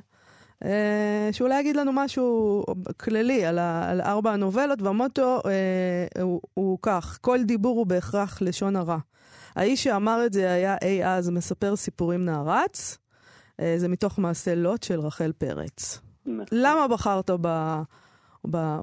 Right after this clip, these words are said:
Speaker 1: במוטו הזה דווקא?
Speaker 2: כשראיתי את המשפט הזה עוד קודם, סימנתי לי אותו ואמרתי, "זה מבריק ואני רוצה שזה יהיה, זה מתאים לי לשפה".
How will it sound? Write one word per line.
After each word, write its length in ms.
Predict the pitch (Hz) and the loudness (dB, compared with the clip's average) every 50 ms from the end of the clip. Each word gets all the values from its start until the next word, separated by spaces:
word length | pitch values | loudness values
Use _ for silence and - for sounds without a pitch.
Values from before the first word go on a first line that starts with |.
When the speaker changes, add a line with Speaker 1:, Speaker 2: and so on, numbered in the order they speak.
| - 151 | -6 -6
Speaker 1:
במוטו 460 | 165 175 180 202 190 - - 160 151 | -2 0 0 0 0 0 -2 -4 -4
הזה 220 | 147 151 160 143 151 | -2 -2 -2 -2 -2
דווקא? 340 | 151 147 - - - - - - - _ - _ _ _ _ _ _ _ _ _ _ _ _ _ _ _ _ _ _ _ _ _ _ _ _ _ _ _ _ _ _ _ _ _ _ _ _ _ _ _ _ _ _ _ _ _ _ _ | -4 -6 -6 -8 -10 -10 -10 -10 -12 _ -20 _ _ _ _ _ _ _ _ _ _ _ _ _ _ _ _ _ _ _ _ _ _ _ _ _ _ _ _ _ _ _ _ _ _ _ _ _ _ _ _ _ _ _ _ _ _ _
Speaker 2:
כשראיתי 360 | - 135 123 131 131 131 160 | -4 -2 0 0 0 -2 -2
את 80 | 156 | -2
המשפט 380 | 160 147 135 - - - 127 123 | -2 -2 -2 -4 -4 -4 -2 -2
הזה 380 | 160 139 117 101 113 117 120 110 - _ _ _ _ _ _ _ _ _ _ | -4 -6 -4 -4 -4 -4 -4 -6 -10 _ _ _ _ _ _ _ _ _ _
עוד 160 | - 101 98 - | -12 -12 -12 -6
קודם, 600 | - 135 139 147 135 120 113 107 113 131 143 160 165 - _ _ _ _ _ - - - - | -2 2 2 2 2 2 0 0 0 -2 -4 -8 -12 -16 _ _ _ _ _ -20 -20 -6 -2
סימנתי 440 | 143 131 127 120 127 143 - 175 | 0 2 2 2 2 0 -2 -2
לי 120 | 165 147 123 | -2 -2 -2
אותו 240 | 117 - - 113 101 | -2 -4 -6 -8 -8
ואמרתי, 600 | 107 110 110 113 113 117 117 - 123 120 123 131 - _ _ _ _ _ _ _ _ _ _ _ _ _ _ _ _ _ 131 - | -6 -4 -4 -4 -4 -6 -6 -6 -6 -4 -4 -6 -8 _ _ _ _ _ _ _ _ _ _ _ _ _ _ _ _ _ -8 -6
"זה 80 | 139 127 | -4 0
מבריק 440 | 135 131 110 123 135 175 175 - - 113 | 0 -2 -2 0 -2 -2 -4 -4 -6 -4
ואני 200 | 131 127 123 131 | -2 0 0 0
רוצה 260 | 123 117 - - - 160 156 - | -2 -4 -6 -2 -2 -2 -2 -2
שזה 200 | 165 143 147 135 | -4 -4 -4 -4
יהיה, 420 | 131 127 123 120 123 123 120 123 117 - _ _ _ _ _ _ _ _ _ _ _ _ _ _ _ _ _ _ - 123 | -4 -2 -2 -2 -2 -2 -4 -8 -10 -14 _ _ _ _ _ _ _ _ _ _ _ _ _ _ _ _ _ _ -2 0
זה 60 | 156 160 | 4 4
מתאים 320 | 160 156 160 226 180 175 | 4 2 2 2 2 4
לי 100 | 185 170 | 4 4
לשפה". 500 | 151 147 151 - 147 - _ _ 110 104 | 2 2 -4 -8 -14 -16 _ _ -4 -4